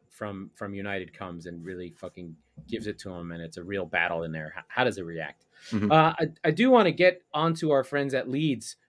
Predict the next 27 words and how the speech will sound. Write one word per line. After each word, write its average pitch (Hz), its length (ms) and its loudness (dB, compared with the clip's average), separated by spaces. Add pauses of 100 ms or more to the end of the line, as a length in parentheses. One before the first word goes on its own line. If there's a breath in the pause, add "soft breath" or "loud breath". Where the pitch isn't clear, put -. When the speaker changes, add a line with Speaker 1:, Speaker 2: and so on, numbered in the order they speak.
Speaker 1:
more 202 260 2
so 233 260 2
because 143 640 -2 (500)
United's 175 460 -2
got 120 180 -2
a 110 60 -2
walking 113 400 -4
wounded 117 240 -6
there. 98 300 -6
They, 160 260 -4
they 143 80 -4
don't 151 160 -2
have 151 160 -4
Cavani, 123 400 -4
they 110 80 -4
don't 131 160 -6
have 113 140 -8
Rashford, 113 500 -4 (320)
Speaker 2:
Mm-hmm. 104 120 -4
Speaker 1:
Varane's 131 340 0
doubtful, 110 640 -2 (480)
Lingard, 131 640 0
I 117 60 0
don't 123 120 -4
know 123 100 -4
what 120 120 -4
they're, 120 80 -6